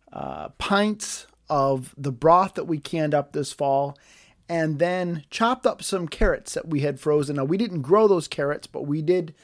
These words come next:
buy them from a farm. We canned some, we froze some.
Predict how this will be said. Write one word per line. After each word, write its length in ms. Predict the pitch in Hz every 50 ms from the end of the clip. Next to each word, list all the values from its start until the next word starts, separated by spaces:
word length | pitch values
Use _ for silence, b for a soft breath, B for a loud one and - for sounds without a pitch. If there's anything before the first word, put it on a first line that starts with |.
| b b b b b _
buy 200 | 156 156 175 180
them 180 | 190 190 185
from 200 | 175 - 185 180
a 60 | 170 165
farm. 380 | - - 165 156 156 151 143
We 100 | 131 135
canned 380 | 131 - - 190 185 185 180 170
some, 320 | - - 180 175 170 156
we 100 | 147 143
froze 380 | 139 - - 185 180 175 165 -
some. 380 | - 185 165 160 156 156 151